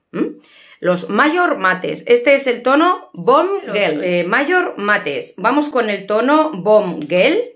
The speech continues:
Speaker 1: Es súper bonito. Voy a ponerlo aquí.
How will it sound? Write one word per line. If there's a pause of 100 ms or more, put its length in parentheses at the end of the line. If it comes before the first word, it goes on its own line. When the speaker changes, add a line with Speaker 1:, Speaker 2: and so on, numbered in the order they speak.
(2250)
Speaker 1:
Es
súper
bonito.
Voy
a
ponerlo
aquí.